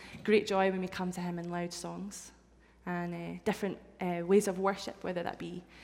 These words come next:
art, dancing, playing football, um, however you like to worship God. Um, he finds great joy in that. He really does. But he knows and wants to tell you that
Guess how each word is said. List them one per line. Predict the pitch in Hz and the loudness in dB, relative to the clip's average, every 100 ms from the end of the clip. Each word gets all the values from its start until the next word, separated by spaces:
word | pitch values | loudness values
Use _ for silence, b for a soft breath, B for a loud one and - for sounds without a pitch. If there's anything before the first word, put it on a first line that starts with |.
| B B - | B B 6
art, | 226 240 - - | 8 8 2 -2
dancing, | 196 190 190 - 185 185 | 0 2 0 -2 -4 -6
playing | - 190 180 | -2 -2 -2
football, | - 190 175 180 190 - | -2 -4 -2 -4 -8 -8
um, | 175 175 175 | -4 -4 -2
however | 190 190 180 | 0 2 0
you | 170 | -2
like | 175 | -4
to | - | -4
worship | 180 180 - - | -6 -6 -8 -10
God. | - 208 - B B B B B B | -8 -8 -10 B B B B B B
Um, | 190 175 170 | -10 -8 -2
he | 240 | -2
finds | - 202 180 | 2 2 2
great | - 175 - | -2 -6 -6
joy | - 104 | -8 -10
in | 101 | -8
that. | 98 - - _ _ _ _ | -10 -12 -16 _ _ _ _
He | - 196 | -4 0
really | 185 175 | 0 -2
does. | 175 - 180 - - - b b b b b b b _ _ _ _ | -6 -8 -8 -12 -14 -20 b b b b b b b _ _ _ _
But | - | -12
he | - 220 | -2 2
knows | 208 185 160 165 - - - | 2 2 0 -4 -6 -8 -6
and | 180 180 | -4 -2
wants | 180 - | -4 -6
to | 180 | -8
tell | 185 175 | -4 -2
you | 175 170 | -2 -4
that | 170 | -8